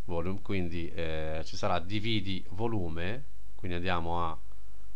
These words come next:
cliccarci su. Bene, e qui ci dice di quanto spazio poter dare, quindi alla nuova partizione. In questo caso mi,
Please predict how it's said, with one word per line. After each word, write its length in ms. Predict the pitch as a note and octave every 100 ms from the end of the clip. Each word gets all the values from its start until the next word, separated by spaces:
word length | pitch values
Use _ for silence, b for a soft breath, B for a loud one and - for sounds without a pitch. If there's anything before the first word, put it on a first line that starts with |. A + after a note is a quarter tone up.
| - - -
cliccarci 520 | F#2 - F#2+ - C3
su. 440 | - F#2 D#2+ G2+ - - - - - - - -
Bene, 280 | A#2 F#2+ A#2
e 60 | C#3
qui 440 | C#3 G#2 G#2 C3 - -
ci 120 | -
dice 300 | A#2 G#2 A2+
di 240 | G#2+ G2+ G2
quanto 460 | G#2+ G#2+ - A#2
spazio 800 | - - G2 F2+ - G2+ F2+ F2+ - - -
poter 520 | G2 - F2+ F2 -
dare, 680 | - F#2 E2+ D#2+ E2+ E2 F2 B B B -
quindi 260 | G#2 F#2
alla 200 | F#2 F2+
nuova 340 | F2+ F#2 F2+ F2+
partizione. 800 | - F2+ G2+ - - E2+ E2 F2
In 60 |
questo 280 | - G#2+ B2+
caso 440 | A2+ G2+ F2+ F2+ F2
mi, 280 | F#2 F2+